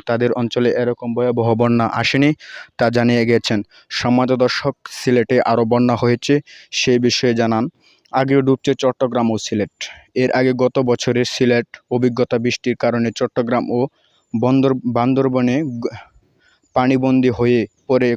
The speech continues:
কয়েক লাখ মানুষ। আহ, সে সময় তিন, তিন দিনের ভারী বৃষ্টিপাতের কারণে জেলাটিতে প্রায় শতাধিক পাহাড়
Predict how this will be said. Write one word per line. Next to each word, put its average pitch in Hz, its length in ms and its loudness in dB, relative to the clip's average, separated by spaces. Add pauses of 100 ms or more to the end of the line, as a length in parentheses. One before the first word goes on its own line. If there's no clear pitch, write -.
কয়েক 123 320 0
লাখ 117 240 0
মানুষ। 120 600 -2 (480)
আহ, 127 300 0
সে - 520 -4
সময় 131 400 0 (100)
তিন, 123 260 2 (640)
তিন 147 240 4
দিনের 127 280 2
ভারী 120 340 2
বৃষ্টিপাতের 120 540 -2
কারণে 120 360 0
জেলাটিতে 120 520 -2
প্রায় 117 280 0 (300)
শতাধিক 120 520 -2 (540)
পাহাড় 117 420 0